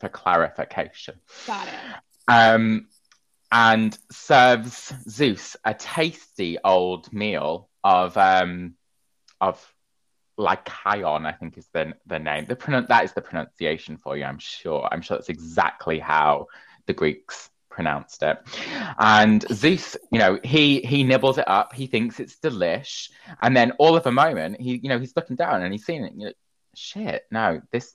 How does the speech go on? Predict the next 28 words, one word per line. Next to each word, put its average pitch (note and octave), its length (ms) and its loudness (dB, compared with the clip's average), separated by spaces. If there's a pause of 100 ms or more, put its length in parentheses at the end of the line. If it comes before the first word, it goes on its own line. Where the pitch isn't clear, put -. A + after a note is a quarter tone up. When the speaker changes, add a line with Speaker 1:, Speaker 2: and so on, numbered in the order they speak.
(120)
Speaker 1:
this - 220 -6
is F#2 220 -10
not G2 340 2 (220)
gourmet F2 340 2
cuisine. E2+ 520 -4
This - 200 -2
is D#2 100 -8
my C#2+ 140 -4
son." D2+ 500 -2 (420)
And F#2+ 600 4 (1040)
as F3 240 6
a E3 140 10
result, B2 680 4
he A2+ 260 -2
transforms, G#2 1200 -6
um, F2+ 520 0 (720)
this G#2 220 -8
guy, F2 400 4
oh, C3+ 180 4 (100)
wrong, C3 560 0
r-, C#3 80 -2
name's D3+ 320 -2
wrong B2+ 140 0
way G#2+ 120 -4
round, F#2 240 -2
sorry, D2+ 180 -4 (280)
transforms C3 500 -2 (100)
Lycaon G2 800 0